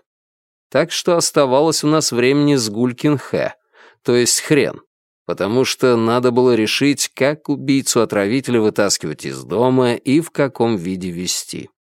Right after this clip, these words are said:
В чемодане или ящике в усыпленном виде не выйдет. Из Англии во Францию ограничение на вес багажа пассажира парома и поезда в полтора пуда.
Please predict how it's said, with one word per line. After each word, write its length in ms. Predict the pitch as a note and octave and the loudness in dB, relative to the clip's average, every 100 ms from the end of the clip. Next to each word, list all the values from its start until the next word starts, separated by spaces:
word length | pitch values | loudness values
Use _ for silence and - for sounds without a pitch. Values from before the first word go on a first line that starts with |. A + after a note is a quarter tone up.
| _ _ _ _ _ | _ _ _ _ _
В 80 | _ | _
чемодане 680 | - B2 B2+ B2+ C#3+ C#3 C3 | -4 0 2 2 4 4 4
или 140 | B2+ | 4
ящике 720 | B2+ A#2 C3 D3+ - F2 - | 2 2 2 2 0 -4 -8
в 60 | E2 | -10
усыпленном 640 | F2+ G#2+ - A#2 A2+ G#2 | -6 -6 -2 0 0 -2
виде 540 | F#2+ C3 C#3 C3 A#2+ - - | -2 -2 2 2 2 -2 -4
не 380 | A#2 A2+ A2 | 0 2 2
выйдет. 600 | B2 F#2 D#2 B1 - - - _ _ _ _ _ - | 0 -4 -10 -12 -16 -18 -20 _ _ _ _ _ -6
Из 220 | F#2+ F#2 | -4 0
Англии 420 | G2+ D3+ E3 F3 | 2 4 4 4
во 140 | D3+ C3+ | 4 2
Францию 540 | A2+ A#2 C#3 - D#3 | 0 0 0 0 0
ограничение 640 | C#3 B2 A#2+ A2 C3+ C#3 | 2 2 2 2 2 2
на 160 | C3+ A2+ | 2 2
вес 220 | A#2 A#2+ | 2 0
багажа 480 | G#2+ G#2+ G#2 G2+ A#2 | 0 0 0 2 0
пассажира 580 | - - G2 F#2 G#2+ F#2+ | 0 -2 -2 0 0 -2
парома 540 | - F2+ G#2 B2+ A#2 | -2 -2 0 2 2
и 80 | F#2+ | 0
поезда 560 | - G#2+ B2+ A#2+ A#2 A#2+ | 0 2 2 2 0 0
в 120 | - | -2
полтора 520 | - F3+ F#2 F#2 G2+ | -4 -2 -2 0 -2
пуда. 480 | - C#3+ A#2+ D#2 | -2 -4 -2 -6